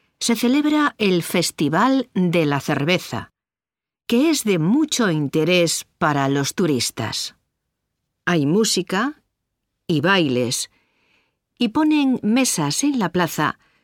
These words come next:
donde se pueden probar los productos de la región. En varios sitios hay playas donde se puede nadar. Las mejores playas están en la parte norte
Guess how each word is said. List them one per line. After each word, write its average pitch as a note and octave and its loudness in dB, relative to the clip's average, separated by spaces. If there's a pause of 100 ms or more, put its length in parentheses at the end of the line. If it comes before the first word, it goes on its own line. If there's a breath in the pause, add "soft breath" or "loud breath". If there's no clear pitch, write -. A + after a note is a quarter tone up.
(220)
donde F3+ 0
se F#3+ -2
pueden A#3 0
probar A3 0
los D3+ -2
productos D#3+ -2
de D3 0
la C3+ 0
región. B2+ -4 (1400)
En D3+ 0
varios D3+ 0
sitios F#3+ -2 (260)
hay C#3 0
playas F3 0 (200)
donde D3+ 0
se D3+ 0
puede C#3 0
nadar. C#3+ -2 (1160)
Las A3 0
mejores B3+ 0
playas B2+ -2
están B3+ -2 (500)
en E3+ 2
la C3 -2
parte A#3 0
norte A#3 -2